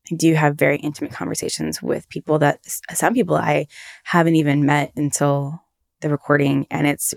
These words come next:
very, I will say the thing that I really miss about being in a studio, um, is the intimacy of being in a studio. It's way easier for me personally to kind of feel what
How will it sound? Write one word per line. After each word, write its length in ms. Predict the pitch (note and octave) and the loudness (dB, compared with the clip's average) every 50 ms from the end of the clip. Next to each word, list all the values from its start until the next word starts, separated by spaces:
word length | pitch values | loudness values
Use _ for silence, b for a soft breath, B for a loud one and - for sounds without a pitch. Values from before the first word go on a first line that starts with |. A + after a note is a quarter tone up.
| - | -2
very, 280 | E3+ F3+ G#3 C4+ D#4 C#4+ A3+ F#3 - B B B B B B B B B | 2 4 6 6 6 6 4 2 -2 B B B B B B B B B
I 60 | - F#3+ | 2 4
will 160 | A3 B3+ C4+ | 6 6 6
say 320 | - C4+ A#3+ G#3+ F#3+ - - - | 6 6 6 6 4 2 0 -2
the 160 | F3+ F3 E3+ E3 F3+ G3+ | 0 0 0 0 -4 -10
thing 240 | - - B3 B3 B3+ | 0 4 6 6 6
that 120 | C4+ B3+ | 6 6
I 40 | G#3+ | 4
really 300 | F3 D#3+ D#3 D#3+ D#3+ D#3 | 4 4 4 4 4 4
miss 260 | D#3 D3 D3 D3 - | 4 2 2 2 0
about 360 | - C#3+ E3 D#3 D3+ - - - | 0 0 0 0 0 -2 -2 -2
being 180 | D#3 D#3 D3 | -2 0 0
in 80 | D3+ C#3+ | -2 -2
a 60 | D3+ | -2
studio, 640 | - - - D#3 D3+ D3+ D3 C#3+ C#3+ C#3+ C#3+ D3 - b b b b b b b b b b b _ | -4 0 2 2 4 4 4 4 4 2 0 -2 -4 b b b b b b b b b b b _
um, 560 | - E3 D3+ C#3+ C#3 C3+ C#3+ C#3 - F3+ F#3 - _ _ _ _ _ _ _ _ _ _ _ _ _ _ _ _ _ - | 0 2 2 2 2 0 -2 -4 -6 -6 -10 -14 _ _ _ _ _ _ _ _ _ _ _ _ _ _ _ _ _ 0
is 160 | F3+ E3 D#3 | 0 2 4
the 100 | C#3 D#3+ | 4 2
intimacy 540 | - - E3 - D#3+ D3 C#3+ - - - - | 4 2 2 2 2 2 2 2 0 -2 -4
of 100 | - - _ _ - | -4 -6 _ _ 2
being 260 | C#3+ C#3+ C#3+ C#3 D3 | 4 4 4 4 2
in 80 | D#3 | 0
a 60 | D#3+ D#3 | -2 -4
studio. 520 | - - - - D#3+ - C#3 C#3 D3+ - - | -4 -2 -2 0 0 0 0 -2 -4 -2 -2
It's 320 | D#3+ - - - - - - | -2 -2 0 -2 -4 -4 -4
way 400 | - F#3 E3 E3 D#3+ D3+ D3+ D#3 | -6 0 4 4 6 6 4 4
easier 480 | - - D3 D3 D3+ D3+ D3 D3 D3 | 2 2 0 0 0 2 2 2 2
for 180 | D3 - - D3+ | 2 2 2 4
me 160 | D#3+ D3+ C#3+ | 4 4 4
personally 520 | C#3 - - C3+ D3 - D#3+ D3+ D3+ D3 | 2 2 0 2 2 4 4 4 4 4
to 200 | - - - - | 2 0 -2 -2
kind 220 | C#3+ - D3 C#3+ C#3+ | -2 0 0 0 2
of 240 | C#3+ C#3+ C#3 - - | 2 0 -2 -4 -8
feel 540 | - - - - D#3+ D3+ D3+ D3 C#3+ C#3+ | -10 -6 0 4 6 6 6 6 4 2
what 320 | C#3+ D3 C#3+ C#3+ C#3+ C#3 | 0 0 0 0 0 -2